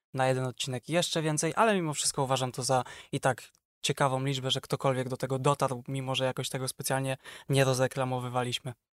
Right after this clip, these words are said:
I tak jak podziękowaliśmy osobom, które jakoś dotarły do tego podcastu i g-, i go słuchały,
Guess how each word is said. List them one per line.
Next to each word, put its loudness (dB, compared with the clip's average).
I -2
tak 0
jak -2
podziękowaliśmy 0
osobom, 0
które -2
jakoś 0
dotarły 0
do -6
tego -6
podcastu -4
i -8
g-, -6
i -6
go -2
słuchały, 2